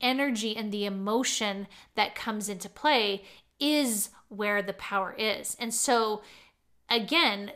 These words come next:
through history, we have really been asking the question of what is power? And power is an inner knowing, and it's the energy to create. It's an inner knowing.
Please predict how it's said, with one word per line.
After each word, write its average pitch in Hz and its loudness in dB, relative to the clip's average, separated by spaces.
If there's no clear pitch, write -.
through 262 0
history, 214 -2
we 226 2
have 208 2
really 254 2
been 208 -2
asking 202 -4
the 190 -10
question 311 2
of 180 -4
what 185 -2
is - -6
power? - 0
And 220 4
power 330 6
is 226 2
an 214 -6
inner 311 2
knowing, 226 2
and 254 4
it's 240 0
the - -8
energy 247 4
to - -4
create. - -4
It's 233 -4
an 214 -6
inner 277 -2
knowing. 208 -2